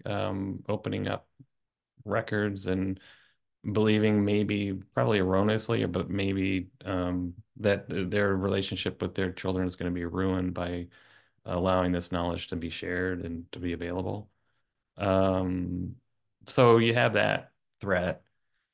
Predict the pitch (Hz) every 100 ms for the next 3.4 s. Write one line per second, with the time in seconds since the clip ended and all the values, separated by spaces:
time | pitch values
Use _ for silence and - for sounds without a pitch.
0 | _ _ _ - 117 110 113 110 101 113
1 | 110 110 107 95 98 - 104 104 107 104
2 | 101 - 104 95 92 92 92 - 120 104
3 | 85 - 90 92